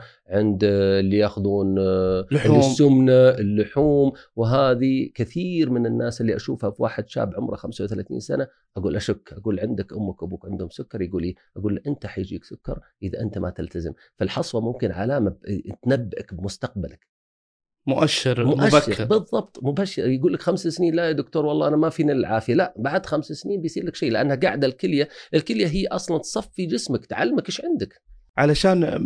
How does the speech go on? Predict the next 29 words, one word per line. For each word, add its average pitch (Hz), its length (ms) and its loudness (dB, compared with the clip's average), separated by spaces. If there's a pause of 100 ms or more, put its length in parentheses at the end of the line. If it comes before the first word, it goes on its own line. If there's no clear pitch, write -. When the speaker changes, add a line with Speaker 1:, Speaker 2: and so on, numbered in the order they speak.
(240)
Speaker 2:
ما 139 140 2
يصير 135 240 0
فيه 131 400 -4
ال-، 110 320 -6
ال-، 65 720 -10
اللخبطة، - 680 -10 (500)
آه، - 280 -8
اللي 117 180 -4
حصوات 139 440 -2
الكالسيوم 151 500 2
ما 196 100 6
هي 202 60 6
بسبب، 160 460 2 (400)
ما 175 140 8
هي 214 100 8
تمنع 180 280 6
إني 131 180 6
أشرب 123 240 -2
ك-، - 120 -4
الحليب. 123 800 -2 (100)
بعض 123 120 0
الناس 143 240 4
يقول: 170 180 4
"لا، 220 180 4
ما 175 120 4
عاد 160 120 2
أشرب 110 160 -4
Speaker 1:
بالضبط، 123 140 4
Speaker 2:
حليب." 180 420 4